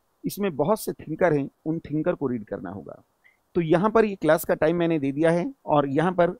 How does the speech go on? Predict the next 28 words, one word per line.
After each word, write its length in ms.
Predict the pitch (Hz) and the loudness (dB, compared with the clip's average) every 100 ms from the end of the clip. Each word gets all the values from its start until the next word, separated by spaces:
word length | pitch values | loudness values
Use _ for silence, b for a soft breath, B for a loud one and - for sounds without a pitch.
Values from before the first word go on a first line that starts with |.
| - | 0
आपकी 280 | 143 - 151 | 0 0 -2
class 340 | 156 175 - | 4 2 2
जो 120 | 175 135 | -8 -8
start 340 | - 156 156 | 0 0 2
होगी, 320 | 175 156 180 - _ _ | -2 -4 -6 -10 _ _
class 340 | 151 107 - - _ - | -2 -2 -4 -14 _ -8
ये 160 | 156 220 | -2 2
होगी 340 | 196 180 196 | 0 -2 -6
टेन 260 | - 151 143 | -2 0 2
मई 220 | 135 165 | 2 0
से, 280 | - 170 - _ - | 0 -2 -4 _ -2
टेन 160 | 143 135 | 0 0
मई, 260 | 127 - - _ _ _ - | -2 -6 -18 _ _ _ 0
टेन 180 | 175 196 | 2 2
मई 220 | 190 226 | 0 0
से 160 | 403 - | -2 0
आपकी 260 | 151 - 170 | -2 -2 -4
class 260 | 139 143 | -2 -2
शुरू 340 | - - 151 165 | -4 -10 -4 -2
होगी। 340 | 170 170 196 - _ _ _ | -2 -4 -8 -10 _ _ _
class 280 | 165 175 226 | 2 4 4
जो 180 | 214 - | 0 0
आपकी 300 | 151 165 185 | 0 0 -2
होगी, 400 | 170 170 147 131 - _ - | -2 -2 0 -2 -4 _ -4
ये 140 | 143 151 | -2 0
live 300 | 127 131 123 | 0 -2 -4
होगी, 260 | 98 82 - _ _ - | -8 -12 -18 _ _ -4
लाइव, 240 | 127 104 | -2 -2